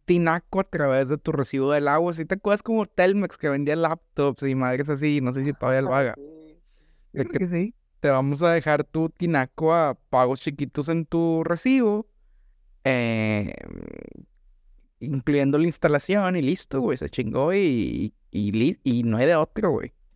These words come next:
Speaker 1: A lo
Speaker 2: Sí.
Speaker 1: mejor es lo que pudiera hacer el gobierno, como un, un poquito más.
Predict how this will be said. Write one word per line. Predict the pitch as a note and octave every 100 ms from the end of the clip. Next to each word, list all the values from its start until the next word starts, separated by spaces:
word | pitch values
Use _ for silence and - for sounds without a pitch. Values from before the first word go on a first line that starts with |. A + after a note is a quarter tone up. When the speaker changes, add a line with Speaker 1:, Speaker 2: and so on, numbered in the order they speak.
| _ _ _ _ _ _ _ _ _ _ _ _ _ _ _ _ _ _ _ _ -
Speaker 1:
A | C#3+
lo |
Speaker 2:
Sí. | C3
Speaker 1:
mejor | B2 C3+ C3
es | C#3
lo | C#3
que | C3
pudiera | - C3 A#2+
hacer | B2+ C3
el | C3
gobierno, | B2+ B2 A2+ A#2
como | - B2 A2+ A2+
un, | - A#2+ A#2+ -
un | C#3 C3+
poquito | C#3 - D3 - C#3
más. | C#3 B2+ - -